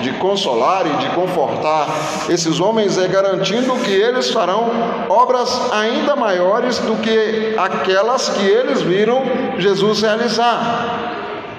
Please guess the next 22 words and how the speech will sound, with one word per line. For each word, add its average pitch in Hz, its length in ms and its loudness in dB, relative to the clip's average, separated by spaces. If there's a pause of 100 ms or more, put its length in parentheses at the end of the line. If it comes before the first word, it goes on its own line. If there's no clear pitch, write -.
(260)
Jesus 180 300 0
vai 196 160 2
morrer 180 580 2
dentro 214 220 0
de 156 120 -2
poucas 160 400 0
horas. 160 460 0 (760)
Ele 220 140 2
vai 190 220 2
ressuscitar 180 1000 0
no 160 80 0
domingo, 175 580 2
ou 160 100 2
seja, 165 280 2
ao 156 100 0
terceiro 160 380 0
dia 147 140 0
depois 151 300 0
de 143 80 -2
sua 156 180 -2
morte, 165 480 0 (460)
mas 214 520 0